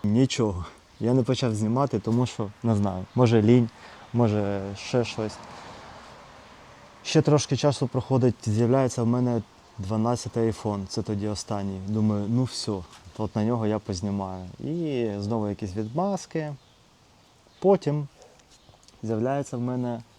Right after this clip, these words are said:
така камера. Дає мені подруга познімати, спробувати. Е, дуже непогана камера,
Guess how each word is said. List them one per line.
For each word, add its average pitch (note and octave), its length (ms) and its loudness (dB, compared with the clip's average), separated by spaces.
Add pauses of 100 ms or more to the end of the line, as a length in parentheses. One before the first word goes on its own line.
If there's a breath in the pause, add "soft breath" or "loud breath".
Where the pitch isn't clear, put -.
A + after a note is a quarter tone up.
(120)
така A2 280 -6
камера. G2+ 380 -10 (680 loud breath)
Дає G#2+ 200 0
мені G#2 200 0
подруга A#2 460 -2
познімати, A2+ 800 0 (220 loud breath)
спробувати. A2+ 920 0 (640)
Е, A2 40 -12 (140)
дуже G#2+ 680 0 (420)
непогана A2 460 -2
камера, A#2+ 380 -4